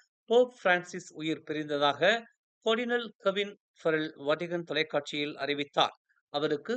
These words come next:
கடந்த பிப்ரவரி பதினான்காம் தேதி திடீரென உடல்நலக் குறைவு ஏற்பட்டது. இதனை அடுத்து அவர் ரோம் நகரில் உள்ள மருத்துவமனையில்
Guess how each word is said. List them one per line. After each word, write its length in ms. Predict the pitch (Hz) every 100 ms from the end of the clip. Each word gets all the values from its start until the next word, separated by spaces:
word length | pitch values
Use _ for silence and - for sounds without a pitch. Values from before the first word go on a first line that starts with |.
| 240
கடந்த 320 | 170 180 185
பிப்ரவரி 460 | 185 170 165 170 170
பதினான்காம் 640 | 160 147 139 156 156 151
தேதி 300 | - 147 135 240 254 _ _
திடீரென 440 | 190 240 262 220 208
உடல்நலக் 580 | 175 165 220 208 190 180
குறைவு 380 | 170 170 160 147 151
ஏற்பட்டது. 540 | 139 135 147 147 156 - - _ -
இதனை 260 | 170 175 156
அடுத்து 440 | 143 151 156 - 226
அவர் 280 | 160 151 143
ரோம் 240 | 160 190 190
நகரில் 400 | 151 156 147 135
உள்ள 320 | 147 156 196
மருத்துவமனையில் 800 | 156 156 175 170 147 151 135 240